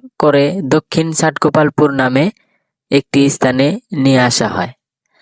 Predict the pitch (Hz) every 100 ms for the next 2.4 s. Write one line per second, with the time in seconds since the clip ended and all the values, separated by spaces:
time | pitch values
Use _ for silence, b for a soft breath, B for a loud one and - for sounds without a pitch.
0 | _ _ _ _ _ _ - 131 - 165
1 | 175 170 170 - 156 160 156 156 156 196
2 | - - 139 139